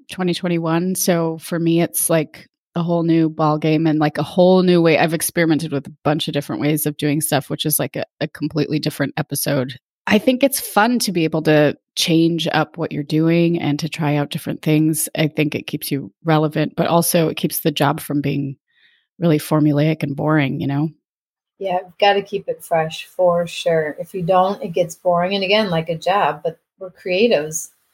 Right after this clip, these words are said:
Speaker 2: That's why it's so exciting to do this.
Speaker 1: Yeah.
Speaker 2: Because every day is, is, can be new and exciting. And it can also, it's comfortable too, because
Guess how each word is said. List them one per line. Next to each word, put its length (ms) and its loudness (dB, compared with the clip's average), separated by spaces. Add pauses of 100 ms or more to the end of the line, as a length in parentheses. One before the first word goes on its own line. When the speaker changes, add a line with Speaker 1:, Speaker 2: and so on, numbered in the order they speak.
(280)
Speaker 2:
That's 300 -2
why 200 4
it's 180 -2
so 160 0
exciting 760 -4 (300)
to 100 -14
do 220 -12
this. 500 -6
Speaker 1:
Yeah. 360 2 (380)
Speaker 2:
Because 300 0
every 260 0
day 220 0
is, 200 -10
is, 280 -6 (160)
can 240 2
be 160 0
new 260 0
and 100 -4
exciting. 680 0 (320)
And 80 -8
it 120 -4
can 140 -8
also, 380 2
it's 240 2
comfortable 640 0
too, 180 -4
because 520 -10